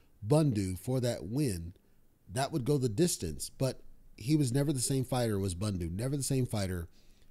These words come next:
after that loss. He made a comeback,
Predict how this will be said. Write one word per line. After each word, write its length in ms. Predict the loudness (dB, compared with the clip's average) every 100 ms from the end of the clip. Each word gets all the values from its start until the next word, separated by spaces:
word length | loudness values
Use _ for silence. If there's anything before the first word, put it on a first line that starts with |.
| -20 -6
after 260 | -4 -2 0
that 220 | 0 0
loss. 560 | -2 -2 -2 -4 -8 -10 -14 -20 -20 -20 -20 -20 -20
He 240 | -2 2 4
made 220 | 4 2
a 40 |
comeback, 640 | 4 4 6 6 4 0